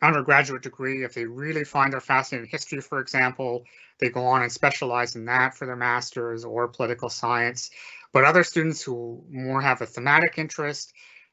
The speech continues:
they can look at programs in migration studies. Um, they can look at programs in,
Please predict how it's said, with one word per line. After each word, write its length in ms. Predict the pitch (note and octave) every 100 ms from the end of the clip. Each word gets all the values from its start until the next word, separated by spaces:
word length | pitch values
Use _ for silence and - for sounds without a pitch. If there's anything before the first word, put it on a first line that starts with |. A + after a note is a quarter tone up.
| -
they 100 | C3
can 200 | C3+ B2+
look 180 | B2
at 80 | A#2
programs 500 | - C3+ C3 B2 A2+
in 80 | A2
migration 600 | A2+ A2+ C3+ D3 - C#3+
studies. 760 | - C#3+ C3+ B2+ B2 A#2+ A2+ -
Um, 400 | A#2 G#2+ G#2 A2+ A#2
they 120 | A#2
can 180 | - A#2
look 240 | A#2+ -
at 160 | A#2 -
programs 560 | B2 A2+ A#2 A2+ A2+
in, 240 | A2+ G#2